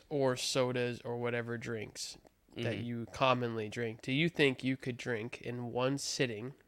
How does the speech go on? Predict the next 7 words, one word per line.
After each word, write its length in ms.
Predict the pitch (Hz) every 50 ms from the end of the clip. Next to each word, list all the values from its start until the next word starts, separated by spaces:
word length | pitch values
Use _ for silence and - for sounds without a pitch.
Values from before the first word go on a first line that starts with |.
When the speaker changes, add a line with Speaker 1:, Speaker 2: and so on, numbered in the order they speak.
| _ _ _ _ _ -
Speaker 1:
without 500 | 131 127 - - - 131 135 135 131 131
getting 320 | - 127 123 123 117 117
up 220 | 113 107 104 - - _ _ -
to 100 | - 120
go 160 | 110 120 110
pee? 320 | 104 - - 90 - - - _ _ _ _ _ _ _ _ _ _ _ _ _ - - - - _ _ _ - - -
Speaker 2:
Ooh. 440 | 110 110 117 113 101 80 65 -